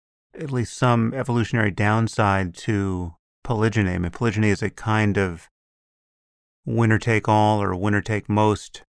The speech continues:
circumstance that leaves a lot of unhappy young men,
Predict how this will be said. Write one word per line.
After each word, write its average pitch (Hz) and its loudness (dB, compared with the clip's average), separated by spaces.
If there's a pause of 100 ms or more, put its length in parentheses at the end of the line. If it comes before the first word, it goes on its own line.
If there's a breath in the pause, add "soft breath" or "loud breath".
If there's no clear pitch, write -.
(380)
circumstance 110 -2
that 110 -6
leaves 110 -2
a 107 2
lot 101 2
of 95 -4 (640)
unhappy 101 0
young 104 0
men, 95 -2